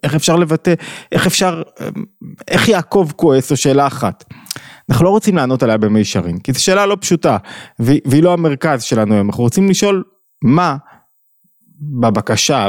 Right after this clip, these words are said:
ב-, בשיח של רחל, מעורר את יעקב לכעוס. ו-, וכדי להבין רגע למה אנחנו כועסים,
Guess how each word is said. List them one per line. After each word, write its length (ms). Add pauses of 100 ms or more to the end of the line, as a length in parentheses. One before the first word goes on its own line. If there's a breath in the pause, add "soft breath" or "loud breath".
ב-, 180 (120)
בשיח 760 (240 soft breath)
של 380 (160)
רחל, 520 (360 soft breath)
מעורר 580
את 140
יעקב 460
לכעוס. 640 (500 loud breath)
ו-, 200 (220)
וכדי 560
להבין 560
רגע 280
למה 400
אנחנו 500
כועסים, 640